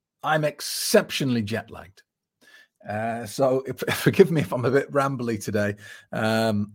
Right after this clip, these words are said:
I've just been to San Francisco for my son's graduation. He just graduated with a master's degree from San Francisco State. There we are, uh, with the Golden Gate Bridge.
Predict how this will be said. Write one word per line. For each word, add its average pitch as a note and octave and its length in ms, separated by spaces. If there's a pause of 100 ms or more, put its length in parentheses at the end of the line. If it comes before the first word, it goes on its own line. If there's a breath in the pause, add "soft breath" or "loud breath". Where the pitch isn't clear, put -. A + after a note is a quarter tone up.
I've A2 220
just - 320
been C#3 160
to A2 100
San B2 240
Francisco A#2 920
for G#2+ 180
my G#2 180
son's A2+ 480
graduation. A2+ 720
He G2 60
just A2+ 240
graduated A2 600
with G2+ 120
a G2 40
master's A2+ 440
degree A2 420 (360 loud breath)
from A2+ 680
San A#2+ 220
Francisco A#2 480
State. E3 640
There B2+ 180
we C3 140
are, D#3 340 (480 soft breath)
uh, B2+ 160
with B2+ 100
the B2 60
Golden C3 300
Gate B2+ 240
Bridge. D3+ 500